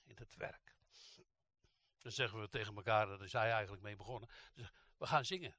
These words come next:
We gaan, dan staan we samen een psalm te zingen, daar zo op de straat. Hij zingt graag psalmen, nou, ik ook.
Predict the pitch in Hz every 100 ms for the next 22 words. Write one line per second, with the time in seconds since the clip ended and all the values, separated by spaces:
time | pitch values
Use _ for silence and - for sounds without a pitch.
0 | _ _ 113 127 120 123 120 151 117 -
1 | 143 120 95 - 135 143 147 120 143 139
2 | 117 110 - - - - 110 113 107 110
3 | 107 - 117 92 - 135 101 92 90 98
4 | - 120